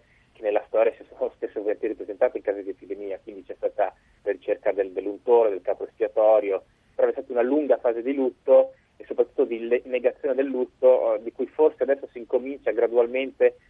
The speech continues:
a vedere la fine, ma è un processo che dopo oltre due anni è ancora in corso. Su questo bisogna dire che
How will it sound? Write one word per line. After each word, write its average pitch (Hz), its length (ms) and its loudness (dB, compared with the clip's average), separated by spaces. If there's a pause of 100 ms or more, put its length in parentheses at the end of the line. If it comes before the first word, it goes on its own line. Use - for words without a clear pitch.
(180)
a 101 100 -4
vedere 104 540 4
la 101 100 0
fine, 131 340 -4
ma 104 200 -6
è 110 120 -6
un 101 100 -8
processo 117 480 -2
che 107 160 -4
dopo 107 240 0
oltre 101 720 0
due 113 180 4
anni 110 420 -4 (300)
è - 80 -16
ancora 123 280 0
in 101 80 -8
corso. - 580 2
Su - 80 -12
questo 135 260 2
bisogna 113 280 0
dire 113 340 2
che 98 220 -2